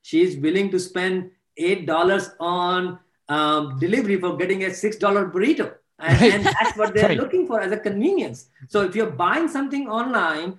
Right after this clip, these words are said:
Speaker 1: you would like to have a convenient returns experience as well. So subset of customers are actually looking for that convenient experience, and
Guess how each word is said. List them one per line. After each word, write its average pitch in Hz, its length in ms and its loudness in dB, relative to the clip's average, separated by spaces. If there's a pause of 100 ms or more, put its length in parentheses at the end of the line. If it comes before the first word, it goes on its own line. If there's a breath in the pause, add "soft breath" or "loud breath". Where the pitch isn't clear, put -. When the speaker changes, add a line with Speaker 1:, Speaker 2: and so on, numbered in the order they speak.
(140)
Speaker 1:
you 165 200 -4
would 220 120 -2
like 175 320 -2
to 214 120 2
have 156 440 -2
a 165 60 -6 (180)
convenient 180 560 -4 (240)
returns 170 380 -2
experience 180 480 -2
as 151 160 -6
well. 190 220 2
So 170 160 -4
subset 196 600 -6
of 269 160 -10
customers 185 640 -6 (220)
are 151 280 -2
actually 175 680 -6
looking 151 380 -4
for 190 140 -6
that 180 240 -8
convenient 147 520 -6
experience, 180 480 -2
and 208 200 -4